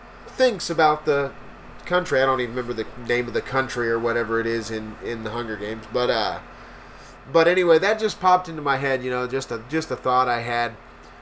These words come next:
uh, how, like you're saying, you know, I mean, th-,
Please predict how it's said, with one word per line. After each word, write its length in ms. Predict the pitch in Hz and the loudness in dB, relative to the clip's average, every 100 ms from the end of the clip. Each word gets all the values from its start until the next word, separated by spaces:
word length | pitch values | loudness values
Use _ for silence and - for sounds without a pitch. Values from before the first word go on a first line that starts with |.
| - | -2
uh, 400 | 131 120 95 82 - - - - - - - - | 4 4 2 -4 -10 -20 -20 -20 -20 -20 -18 -6
how, 480 | 147 147 139 127 113 - - - - - - - - - - - - - 151 143 | 2 4 6 2 -2 -12 -20 -20 -20 -20 -20 -20 -20 -20 -20 -20 -20 -20 -20 -8
like 240 | 170 175 170 | -2 0 0
you're 100 | 185 | -4
saying, 400 | 208 202 170 120 | -2 -2 -2 -6
you 80 | 127 | -4
know, 200 | 131 135 | -2 -2
I 80 | 131 | -2
mean, 180 | 131 | -4
th-, 100 | 131 | -6